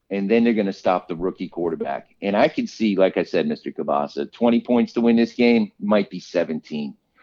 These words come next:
Um, I'm gonna say McCaffrey is force-fed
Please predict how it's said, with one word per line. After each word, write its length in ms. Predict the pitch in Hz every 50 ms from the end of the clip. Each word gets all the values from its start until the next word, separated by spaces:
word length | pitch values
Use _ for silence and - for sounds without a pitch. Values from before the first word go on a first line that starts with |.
| _ _ - - _ _ _ -
Um, 340 | 98 98 95 95 95 87 -
I'm 120 | 107 123 139
gonna 160 | 147 131 110
say 180 | - - 117
McCaffrey 800 | 107 101 101 - - 117 113 110 104 - 104 104 101 92 95 - - _ _ _
is 280 | 120 110 95 - - _ _ _
force-fed 720 | 156 160 160 160 - - - - 98 85 78 69 - -